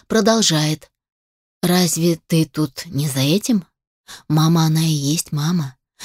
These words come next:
независимо от социального статуса. Забыла, как она настойчиво тебя искала. Так что не дрейфь, напарник, все будет отлично. Ты замечательная, просто будь собой, и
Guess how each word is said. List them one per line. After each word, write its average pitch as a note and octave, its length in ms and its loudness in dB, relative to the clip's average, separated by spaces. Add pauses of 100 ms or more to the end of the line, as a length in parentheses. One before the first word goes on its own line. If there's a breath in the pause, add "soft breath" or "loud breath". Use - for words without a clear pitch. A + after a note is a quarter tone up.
независимо D#3 720 0
от D3+ 100 -6
социального C#3+ 600 -2
статуса. C#3+ 640 -8 (920)
Забыла, E3 420 2
как D#3 220 -2
она C#3+ 180 0
настойчиво C#3+ 600 -2
тебя C#3 260 -2
искала. C3 480 -6 (360)
Так G3 120 2
что - 160 2
не A#3 140 4
дрейфь, F#3+ 460 2 (420)
напарник, D3 580 -4 (200)
все D#3 260 2
будет D#3+ 260 -2
отлично. C3+ 600 -4 (580)
Ты E3 120 0
замечательная, F3 800 0
просто A#3 340 0
будь A#3+ 180 0
собой, A#3+ 460 2
и A3+ 280 0